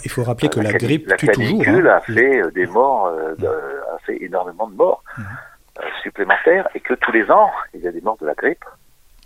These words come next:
Speaker 1: Oui,
Speaker 2: euh, dans
Speaker 1: absolument,
Speaker 2: tous les
Speaker 1: hein.
Speaker 2: pays.
Speaker 1: La grippe continue
Speaker 2: Donc
Speaker 1: de
Speaker 2: là,
Speaker 1: tuer,
Speaker 2: on est en train
Speaker 1: hein.
Speaker 2: de découvrir
Speaker 1: Ouais.
Speaker 2: une réalité. Mais là, ça fait quand même un peu plus que d'habitude.
Speaker 1: Mhm.
Speaker 2: Et c'est surtout, ça peut mettre en péril le,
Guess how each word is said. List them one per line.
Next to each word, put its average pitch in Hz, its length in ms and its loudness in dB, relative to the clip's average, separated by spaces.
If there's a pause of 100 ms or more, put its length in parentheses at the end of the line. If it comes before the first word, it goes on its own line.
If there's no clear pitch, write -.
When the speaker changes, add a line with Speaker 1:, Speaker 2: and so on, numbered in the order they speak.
(240)
Speaker 1:
Oui, 147 80 0
Speaker 2:
euh, 117 40 0
dans - 40 -4
Speaker 1:
absolument, 90 360 -4
Speaker 2:
tous - 20 -4
les - 100 -4
Speaker 1:
hein. - 40 -10
Speaker 2:
pays. - 180 -10 (240)
Speaker 1:
La 101 160 -6
grippe 127 240 -2
continue 117 300 -2
Speaker 2:
Donc 113 100 2
Speaker 1:
de 107 40 6
Speaker 2:
là, 127 60 10
Speaker 1:
tuer, 113 100 6
Speaker 2:
on 107 40 0
est 110 40 6
en 98 60 4
train 92 140 2
Speaker 1:
hein. 87 60 -6
Speaker 2:
de 80 100 -16
découvrir 143 640 4
Speaker 1:
Ouais. 101 80 2
Speaker 2:
une 90 100 -4
réalité. 110 640 2 (220)
Mais 87 120 0
là, 139 160 4
ça - 80 -10
fait - 120 -10
quand 113 100 0
même 113 160 2
un 101 60 0
peu 95 160 -4
plus - 260 -4 (460)
que - 100 -4
d'habitude. 120 420 -4 (140)
Speaker 1:
Mhm. 95 220 -8 (420)
Speaker 2:
Et - 220 -10
c'est 101 100 -4
surtout, - 400 -2
ça - 140 2
peut 147 120 2
mettre 139 220 0
en - 60 4
péril 127 580 -2 (320)
le, 107 480 2